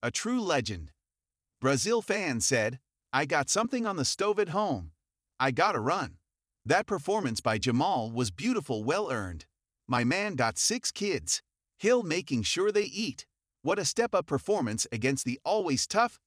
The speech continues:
skilled, and durable Glover Teixeira. Jiri Prohaska sends a message to Jamal Hill after U F C two hundred and eighty-three.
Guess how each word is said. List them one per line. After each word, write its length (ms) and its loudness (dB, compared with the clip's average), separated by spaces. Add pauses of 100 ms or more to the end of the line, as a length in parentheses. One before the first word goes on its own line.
(120)
skilled, 640 -2
and 200 2
durable 420 2
Glover 420 2
Teixeira. 720 0 (960)
Jiri 340 2
Prohaska 680 2
sends 380 0
a 60 2
message 460 -2
to 120 2
Jamal 460 2
Hill 380 0 (240)
after 280 0
U 280 2
F 120 0
C 240 -2
two 260 -4
hundred 340 -2
and 220 -2
eighty-three. 760 -6